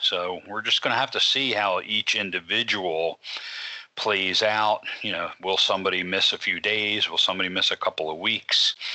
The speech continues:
Uh, how far does that put them behind? A lot of that's factored into how well they've managed to stay in shape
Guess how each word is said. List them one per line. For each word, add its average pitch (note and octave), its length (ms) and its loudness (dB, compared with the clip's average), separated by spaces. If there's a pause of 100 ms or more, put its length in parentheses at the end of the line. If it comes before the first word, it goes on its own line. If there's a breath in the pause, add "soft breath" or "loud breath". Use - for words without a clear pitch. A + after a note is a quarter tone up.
(320 loud breath)
Uh, E2 260 2
how A#2+ 180 2
far B2+ 180 4
does G2+ 140 0
that F#2+ 160 0
put - 180 -2
them F#2 120 -4
behind? A2 800 0 (360 loud breath)
A - 40 -6
lot F#2+ 140 4
of F#2+ 60 -4
that's F#2+ 220 4
factored F#2+ 760 -2 (680)
into F#2 520 0
how F2+ 440 2 (320)
well G2 240 2
they've F2+ 340 -2
managed G2 500 -2
to - 60 2
stay G2+ 320 2
in F2+ 100 -4
shape - 480 0